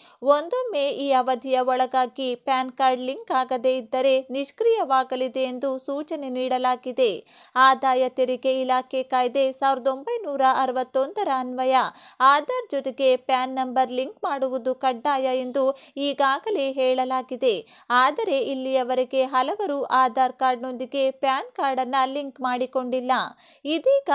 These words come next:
ಮತ್ತೊಮ್ಮೆ ಅವಕಾಶ ನೀಡಲಾಗಿದ್ದು, ಈ ಬಾರಿ ಖಡಕ್ ಎಚ್ಚರಿಕೆಯನ್ನ ನೀಡಲಾಗಿದೆ. ಎರಡ್ ಸಾವಿರದ ಇಪ್ಪತ್ಮೂರರ ಮಾರ್ಚ್ ಮೂವತ್ತೊಂದರ ಒಳಗಾಗಿ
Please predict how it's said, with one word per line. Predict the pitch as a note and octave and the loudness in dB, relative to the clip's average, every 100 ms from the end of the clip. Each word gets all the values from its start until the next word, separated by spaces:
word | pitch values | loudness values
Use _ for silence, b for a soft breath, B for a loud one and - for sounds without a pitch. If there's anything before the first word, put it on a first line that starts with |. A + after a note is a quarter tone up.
| C#4 | 0
ಮತ್ತೊಮ್ಮೆ | C4 C4 - C4 C4 | 0 -4 -2 -2 -2
ಅವಕಾಶ | B3+ C4 C4+ C#4 C4 B3+ B3+ | -2 -2 -4 -2 -2 -2 -6
ನೀಡಲಾಗಿದ್ದು, | B3+ C#4 C#4+ C4 B3+ C4 A#3 C#4 C4+ B B C4 | -4 -4 -4 -2 -4 -6 -6 -2 -2 B B -4
ಈ | D4 | -4
ಬಾರಿ | D#4 A#4+ A#4+ C#4+ C4 | -2 -2 -2 -2 -4
ಖಡಕ್ | - C#4 G#4+ - | -2 -2 -2 -4
ಎಚ್ಚರಿಕೆಯನ್ನ | C4+ C4 E4 D4 C#4 C4 B3+ C4 | -4 -4 -6 -6 -2 -2 -2 -4
ನೀಡಲಾಗಿದೆ. | B3+ C4 B3+ B3+ B3+ B3 B3 C4 F3 - B B | -4 -2 -2 -2 -2 -4 0 0 0 -6 B B
ಎರಡ್ | C4+ C4+ | 2 2
ಸಾವಿರದ | B3 C4 B3+ A#3+ C4 | 2 2 2 2 2
ಇಪ್ಪತ್ಮೂರರ | C4+ C4+ G#4 F#4 C4 C4 C4 B3+ B3 | 2 -2 -4 -4 -2 -2 2 2 2
ಮಾರ್ಚ್ | A3+ C4 B3+ A#3+ | 2 2 2 0
ಮೂವತ್ತೊಂದರ | B3 C4 B3+ B3+ C4 D4+ G4+ C4+ | -2 0 0 0 -2 0 0 0
ಒಳಗಾಗಿ | B3+ C4 B3+ C4 B3 C#4 C4 | 0 -2 0 -2 -2 -2 -2